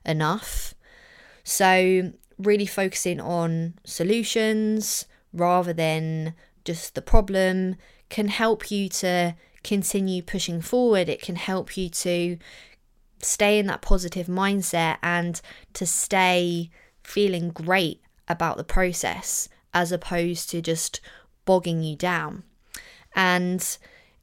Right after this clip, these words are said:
this is why it's really important to focus on your wins. This is why it's really important to reflect on your progress and to see how far you have come, because you'll be able to compare past experiences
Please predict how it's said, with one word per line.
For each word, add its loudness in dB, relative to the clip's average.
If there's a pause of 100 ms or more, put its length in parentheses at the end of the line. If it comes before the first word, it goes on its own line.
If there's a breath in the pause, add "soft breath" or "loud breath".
(160)
this -2
is -4
why 4
it's -4
really 2
important 2
to -6
focus 0
on -2
your -4
wins. -4
This -2
is -8
why 2
it's 0
really 2
important 2
to -2
reflect -2
on 0
your -2
progress 0 (340 loud breath)
and -2
to -4
see 2
how 2 (320 loud breath)
far 2 (160)
you -2
have 0
come, 2
because 2 (260 loud breath)
you'll 0
be 4
able 4
to 2 (460 soft breath)
compare 0
past -2
experiences 0